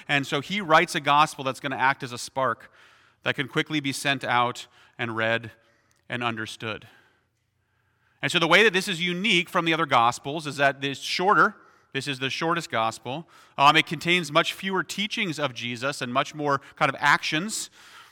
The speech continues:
It also tells the story in a very condensed way.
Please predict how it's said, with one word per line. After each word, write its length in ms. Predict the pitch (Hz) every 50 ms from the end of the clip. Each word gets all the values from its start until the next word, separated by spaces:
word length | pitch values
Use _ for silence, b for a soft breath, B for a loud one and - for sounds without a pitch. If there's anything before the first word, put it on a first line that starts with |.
| b b b b b b b b -
It 120 | 151 160
also 240 | 165 175 196 - 226
tells 260 | - - 196 196 180
the 100 | 170 180
story 360 | - - - 175 165 165 165
in 60 | 160 151
a 40 |
very 240 | 135 147 151 151 147
condensed 480 | 151 - 143 123 123 135 131 123 - -
way. 300 | 123 120 117 107 -